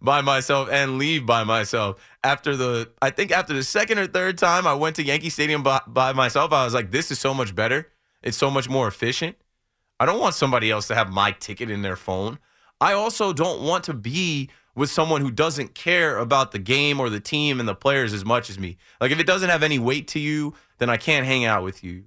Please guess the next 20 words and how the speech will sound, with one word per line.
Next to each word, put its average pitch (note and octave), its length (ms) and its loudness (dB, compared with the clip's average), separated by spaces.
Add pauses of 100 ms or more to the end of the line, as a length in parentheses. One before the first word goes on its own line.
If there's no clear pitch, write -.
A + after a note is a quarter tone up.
Like, A2 160 -2
we C#3 140 -4
can't E3 260 2
go D3 160 2
to C#3 60 -2
the C3+ 100 0
game C3 260 0
together C3+ 460 0
and A2 100 -2
you A#2+ 80 -2
wanna A#2+ 220 2
get G#2+ 240 -4
blacked A#2 300 2
out A2 200 2
drunk A#2 280 2
before C#3 280 -4
we C#3+ 160 -2
enter C#3+ 380 0 (300)
because, A#2+ 200 -2
like, A2+ 160 0